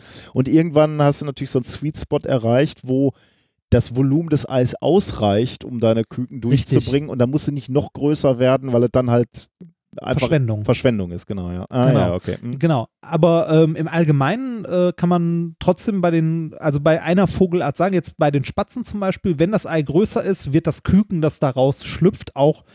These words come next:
Speaker 2: größer und fitter, also stärker sein
Speaker 1: Ja.
Speaker 2: und so, ne?
Speaker 1: Ja.
Speaker 2: Ähm, <clears throat> bei einer Spatzenart in Norwegen haben die Forscher, ähm, aber etwas Komisches gesehen. Und zwar haben die Spatzenweibchen dort die Größe der Eier variiert.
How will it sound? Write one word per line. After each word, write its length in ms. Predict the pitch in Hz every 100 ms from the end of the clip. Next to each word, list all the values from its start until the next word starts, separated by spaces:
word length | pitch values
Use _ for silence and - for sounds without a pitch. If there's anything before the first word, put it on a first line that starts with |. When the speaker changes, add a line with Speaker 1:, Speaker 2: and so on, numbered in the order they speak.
| - _ _ -
Speaker 2:
größer 520 | 120 165 165 160 151
und 300 | 143 139 - - - _
fitter, 520 | - - 165 139 120 127
also 180 | 127
stärker 480 | 135 - 151 143 127
sein 320 | 113 107 - 147
Speaker 1:
Ja. 140 | 214
Speaker 2:
und 180 | - 120
so, 180 | - 143 -
ne? 80 | 160
Speaker 1:
Ja. 140 | 247 - _ - - _ _ _ _
Speaker 2:
Ähm, 560 | - 151 151 147 143 151 - _ -
<clears throat> 0 |
bei 320 | 190 160 160
einer 180 | 180 233
Spatzenart 680 | - 240 - 233 175 180
in 220 | 165 143 135
Norwegen 800 | 139 233 156 135 147 226 214
haben 220 | 165 165 156
die 100 | 156
Forscher, 960 | - 170 - 180 160 156 107 147 156 151
ähm, 100 | 143
aber 220 | - 151
etwas 300 | 170 - 147
Komisches 520 | - 226 202 131 135 -
gesehen. 540 | 127 113 127 196 330 -
Und 220 | 160 160
zwar 580 | - - 123 117 190 302 - - - _ _
haben 260 | 160 170 170
die 120 | 151
Spatzenweibchen 1300 | 139 - 233 - 180 160 - 113 135 131 - - 202 170
dort 500 | 151 156 175 - -
die 120 | 147
Größe 420 | 135 127 226 -
der 240 | 165 156 -
Eier 400 | 202 196 196 202
variiert. 800 | 147 143 143 - 202 175 110 -